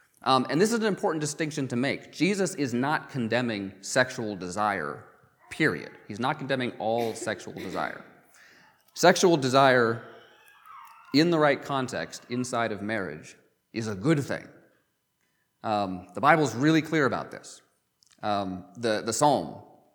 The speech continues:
that we had read, one of the reasons that I asked Bryce to read that, that psalm was so that you would have an example,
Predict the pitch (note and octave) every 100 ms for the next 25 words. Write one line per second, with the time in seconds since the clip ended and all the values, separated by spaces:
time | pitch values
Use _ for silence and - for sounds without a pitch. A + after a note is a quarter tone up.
0 | - F2 G2 G2+ G#2 G2+ G2 F#2 G#2+ A2
1 | D#2 F2 G2+ G#2 G#2 G2+ G2 G2 G2 -
2 | G2+ F#2+ G2+ G2 G2+ F#2+ G2 - F#2+ -
3 | - G2+ F#2 A2 G#2+ F2+ F#2+ A2 A2+ A#2
4 | C3 D3+ C#3+ B2 A2+ A#2+ A2+